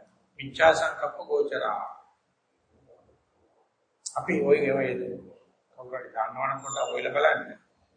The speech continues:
මේ නව තාක්ෂණයට හේතු වෙච්ච එකම විද්‍යාඥයෙක්ව සම්මා දෘෂ්ටික ඉඳලා තියෙනවා. සියයට හැටක්ම දෙයයන් අංශ විරුද්ධ කරනවා. විශ්වාස කරනවා.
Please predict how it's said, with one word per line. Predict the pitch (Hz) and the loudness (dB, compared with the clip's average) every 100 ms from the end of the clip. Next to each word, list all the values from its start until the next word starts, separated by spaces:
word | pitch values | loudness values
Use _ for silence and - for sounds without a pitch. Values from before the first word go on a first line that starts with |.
| _ _ 139 | _ _ -8
මේ | 139 | -2
නව | 123 135 | 2 4
තාක්ෂණයට | 143 151 151 - 160 - | 8 10 10 6 -6 -10
හේතු | 127 143 - | -10 -8 -6
වෙච්ච | 156 - - - 185 107 | -6 -6 -10 -20 -20 -12
එකම | 123 - 165 190 | -12 -10 -8 -4
විද්‍යාඥයෙක්ව | 190 160 - 156 165 - - - 170 | -4 -4 0 4 4 2 -12 -10 -10
සම්මා | - 151 156 160 | -8 -6 -4 -6
දෘෂ්ටික | 160 160 160 | -8 -10 -6
ඉඳලා | 160 160 165 | -4 -2 -4
තියෙනවා. | 165 170 165 - - _ _ _ _ _ _ _ _ _ - _ _ _ _ _ _ _ _ _ _ | -6 -10 -14 -20 -20 _ _ _ _ _ _ _ _ _ -20 _ _ _ _ _ _ _ _ _ _
සියයට | - 151 160 | -18 -10 0
හැටක්ම | - - 156 - 185 | 4 6 6 4 0
දෙයයන් | 185 - 151 147 | -2 0 0 0
අංශ | 143 139 | -2 -2
විරුද්ධ | 131 123 123 - | -10 -12 -12 -16
කරනවා. | - _ - 127 - | -20 _ -20 -20 -16
විශ්වාස | 131 127 113 | -6 4 4
කරනවා. | 113 - - _ | 4 -6 -12 _